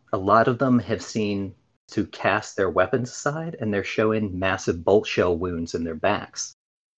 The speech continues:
Uh, the main hangar bay is actually damaged to hell as well. Uh, las cutters, melta bombs. And apparently,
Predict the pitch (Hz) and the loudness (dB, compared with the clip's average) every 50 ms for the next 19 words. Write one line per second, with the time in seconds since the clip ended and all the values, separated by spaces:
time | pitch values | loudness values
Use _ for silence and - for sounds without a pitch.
0 | _ _ _ _ _ _ _ _ _ _ - 113 98 90 90 85 85 92 92 95 | _ _ _ _ _ _ _ _ _ _ 2 4 4 4 4 2 0 -2 -2 0
1 | 104 113 127 131 120 104 - 117 135 151 160 156 147 123 92 95 95 92 90 90 | 0 0 2 2 0 0 -2 -4 -4 -2 -2 0 -2 -2 0 0 0 2 2 0
2 | 92 - 104 98 - 95 92 92 - - - 113 95 95 95 92 90 90 - _ | 0 0 0 2 2 2 0 0 -4 -2 0 0 2 2 2 2 0 -2 -4 _
3 | _ _ _ - 107 101 104 101 101 92 - - - - 95 - - 98 98 95 | _ _ _ 2 2 2 4 0 -2 -4 -6 -4 -2 -2 0 2 2 2 4 4
4 | 90 85 78 - - 110 117 117 117 110 95 90 - _ - - - - _ _ | 2 0 -2 -2 0 2 2 4 4 4 2 0 -4 _ -20 -20 -20 -20 _ _
5 | _ _ - 95 85 82 87 87 113 120 123 123 - - - 123 113 110 110 104 | _ _ -2 0 0 0 2 4 6 8 8 6 4 2 4 4 6 6 6 6
6 | 92 - 98 90 101 101 - - 98 90 101 104 107 104 107 107 104 - - - | 4 4 2 2 2 4 4 4 4 6 4 4 4 2 0 -2 -4 -6 -10 -12
7 | _ _ _ _ _ _ _ _ _ _ _ _ _ _ _ _ _ _ _ _ | _ _ _ _ _ _ _ _ _ _ _ _ _ _ _ _ _ _ _ _
8 | _ _ _ _ _ _ - 107 92 - 135 135 135 139 - 113 104 98 92 | _ _ _ _ _ _ 0 0 2 4 4 4 4 4 4 4 2 2 0